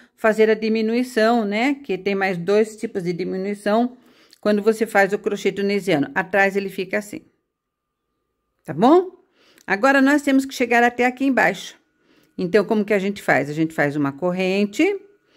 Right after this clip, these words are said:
vem aqui. Nessa próxima corrente que tá aqui, pega as duas partes, laça o fio e tira. Vai na outra corrente, pegando as duas partes, laça o fio e tira.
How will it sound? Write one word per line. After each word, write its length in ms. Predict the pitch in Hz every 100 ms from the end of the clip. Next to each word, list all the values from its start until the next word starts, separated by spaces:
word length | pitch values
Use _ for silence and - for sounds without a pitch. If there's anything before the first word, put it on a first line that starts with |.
| _ _ _
vem 300 | 165 214 220
aqui. 560 | 240 247 240 190 - - _ _ _ _ - - -
Nessa 680 | 180 202 220 262 311 302
próxima 600 | 247 226 208 208 208 175
corrente 480 | 175 185 180 180 170
que 80 | -
tá 140 | -
aqui, 260 | 156 165 220
pega 480 | 208 214 190 185 -
as 180 | 190 170
duas 400 | 175 262 247 240
partes, 600 | - 180 180 180 - - _ _ _ -
laça 500 | 170 185 180 175 -
o 200 | 180 185
fio 520 | 185 196 175 143 143 _ _ _ _ _ _
e 140 | 160
tira. 840 | 165 - - 165 156 160 214 277 285 _ _ -
Vai 320 | 156 208 208
na 160 | 202
outra 420 | 214 240 254 262 254
corrente, 640 | - 208 208 196 175 170
pegando 340 | - 160 175 170
as 120 | 165
duas 260 | 208 254
partes, 460 | 254 175 143 139 -
laça 360 | 160 151 143 156
o 40 |
fio 180 | - 151
e 80 | 135
tira. 720 | 139 156 151 156 190 240